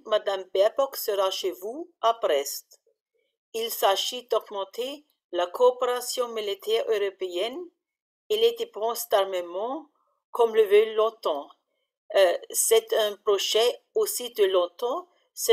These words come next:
n'est pas un projet, euh, d'une Europe, euh, indépendante. Euh, le traité de Lisbonne interdit le financement direct des dépenses d'armement via l'Union européenne,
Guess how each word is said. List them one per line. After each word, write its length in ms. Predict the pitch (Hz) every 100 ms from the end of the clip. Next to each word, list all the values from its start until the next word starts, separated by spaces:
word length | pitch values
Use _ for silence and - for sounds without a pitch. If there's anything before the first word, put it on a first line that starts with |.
| 220
n'est 160 | 214 220
pas 360 | - 220 233 - 214
un 160 | 190
projet, 640 | - 208 190 - 208 220 233 214
euh, 260 | 208 202 - _ _ _
d'une 280 | 226 220 220 -
Europe, 480 | 214 202 220 233 - -
euh, 460 | 214 214 208 190 - _ _ _ _ _ _ _ _
indépendante. 800 | 202 202 214 - 220 - 151 139 _ _ _ _ _ _ _ 202
Euh, 220 | 190 185 -
le 180 | 190 202
traité 640 | - 220 - 220 269 269 - -
de 80 | 208
Lisbonne 720 | 196 185 - 220 240 370 359 _ _ _ _ -
interdit 720 | 208 208 208 208 240 262 240
le 80 | 202
financement 720 | - 220 202 190 - 208 208 -
direct 720 | 202 190 262 262 - - - _ _ _ _ _ -
des 120 | 180
dépenses 540 | 190 190 196 196 185
d'armement 680 | - 175 175 170 165 170 - 190
via 280 | 202 214 214
l'Union 460 | 202 196 185 185
européenne, 720 | 196 185 180 185 175 160 143